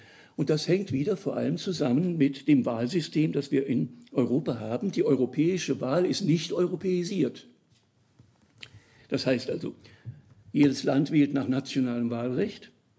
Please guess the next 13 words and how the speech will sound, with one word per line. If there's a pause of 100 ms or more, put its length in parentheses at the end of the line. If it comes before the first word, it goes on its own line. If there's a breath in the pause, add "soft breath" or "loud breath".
(1600 loud breath)
Jedes
Land
wählt
ein
nationales
Kontingent
an
Abgeordneten,
das
nicht
seiner
Größe
entspricht.